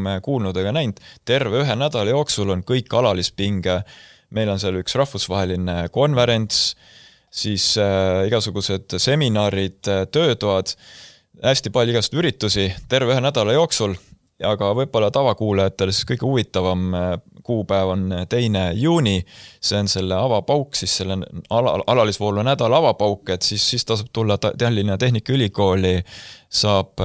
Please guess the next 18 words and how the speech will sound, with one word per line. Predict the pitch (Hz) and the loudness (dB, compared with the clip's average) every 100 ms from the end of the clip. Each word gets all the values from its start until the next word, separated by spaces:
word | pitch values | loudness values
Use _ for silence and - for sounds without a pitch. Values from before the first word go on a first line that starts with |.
| 92 | -2
kuulda | 123 120 98 98 | -2 -2 -2 -2
ja | 104 | 0
näha | 117 104 | 0 0
huvitavaid | 120 - 95 92 90 - | 0 -2 -2 0 -2 0
loenguid | 135 123 98 - 90 - | 2 2 0 0 0 -2
sellel | - 87 87 87 | -2 0 0 -2
alalisvoolu | 73 101 95 98 95 95 | 0 2 2 0 -4 -4
teemal | 95 101 95 90 - | -2 0 0 -2 -4
ja | 98 | -4
saab, | 101 98 - | 0 -2 -2
äh, | - 92 87 | -4 -2 -2
ka | 101 101 76 - _ | 0 0 0 -6 _
käega | 120 113 98 | 2 2 2
katsuda | 101 139 - 101 92 101 | 0 0 0 -2 -2 0
ja | |
näha | 117 123 104 | 0 0 2
meie | 98 101 98 | 0 0 0
laborites | 104 156 104 98 85 95 90 | 0 -2 -2 -4 -4 -4 0